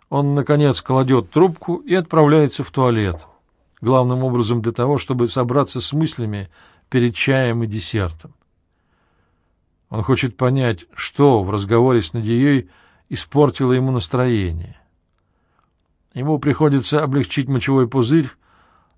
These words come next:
ополоснуть лицо и несколько минут посидеть на краю ванны, чтобы понять свою реакцию. Фатима разговаривает с Надеей,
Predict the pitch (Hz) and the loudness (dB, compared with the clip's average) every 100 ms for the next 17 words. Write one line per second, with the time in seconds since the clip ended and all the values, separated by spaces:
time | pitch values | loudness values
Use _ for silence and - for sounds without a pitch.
0 | - 101 123 127 143 127 123 120 - 160 | -14 -6 -2 -2 -2 -2 0 0 2 0
1 | 156 - 156 151 139 151 127 143 143 156 | 2 0 -2 -2 -2 -2 -2 0 2 2
2 | 156 131 - 123 143 139 127 120 127 127 | 0 -4 -4 0 0 0 -2 0 2 2
3 | 127 117 104 92 90 - _ _ _ _ | 2 2 0 -4 -10 -16 _ _ _ _
4 | _ - 131 117 107 127 117 95 110 110 | _ -8 -2 0 0 0 0 -2 -2 0
5 | 110 117 107 85 - - 98 _ _ _ | 2 2 0 -4 -14 -18 -20 _ _ _
6 | _ _ _ _ _ _ 147 147 147 165 | _ _ _ _ _ _ -2 2 4 4
7 | 131 120 120 131 139 135 127 - 127 127 | 4 2 0 2 4 2 2 -2 0 2
8 | 135 147 123 | 4 4 0